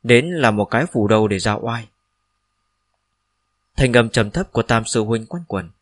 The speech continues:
Hứa Thành nhìn về phía Thái Tư Đồ Ách Sơn. Hắn cảm nhận được sự hung tàn của Ngân Hoàng Châu. Cho dù trong liên minh một mảnh yên bình ca múa, nhưng thế giới này cũng không phải là như thế, mà là tràn ngập sự hung hiểm, tràn ngập sự tàn khốc.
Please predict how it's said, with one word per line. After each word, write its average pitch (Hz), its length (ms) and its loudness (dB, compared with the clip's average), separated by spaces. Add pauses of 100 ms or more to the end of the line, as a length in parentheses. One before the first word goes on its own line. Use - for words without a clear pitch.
(460)
Hứa 135 120 2
Thành 117 280 -2
nhìn 110 220 -2
về 101 220 0
phía 117 160 0
Thái 131 260 -4
Tư 131 140 -4
Đồ 110 140 0
Ách 131 180 -8
Sơn. 104 300 -8 (460)
Hắn 170 200 -2
cảm 113 240 2
nhận 113 220 -2
được 110 180 2
sự 123 180 -2
hung 160 240 -4
tàn 104 280 -2
của 107 120 -2
Ngân 151 200 -8
Hoàng 101 260 -8
Châu. 107 260 -6 (460)
Cho 170 160 0
dù 120 260 2
trong 131 220 -2
liên 123 220 -2
minh 113 260 -4
một 117 160 -4
mảnh 107 220 -2
yên 156 180 -8
bình 98 180 -6
ca 95 180 -2
múa, 101 280 -6 (680)
nhưng 120 200 2
thế 123 160 2
giới 123 220 0
này 101 300 -4
cũng - 180 -8
không 175 240 -10
phải 95 180 0
là 92 80 -4
như 98 240 -6
thế, 117 260 -8 (420)
mà 123 200 2
là 120 140 4
tràn 113 280 0
ngập 113 160 0
sự 120 160 -2
hung 151 220 -6
hiểm, 98 260 -6 (300)
tràn 110 200 0
ngập 104 180 -2
sự 107 220 -6
tàn 90 220 -2
khốc. 131 260 -6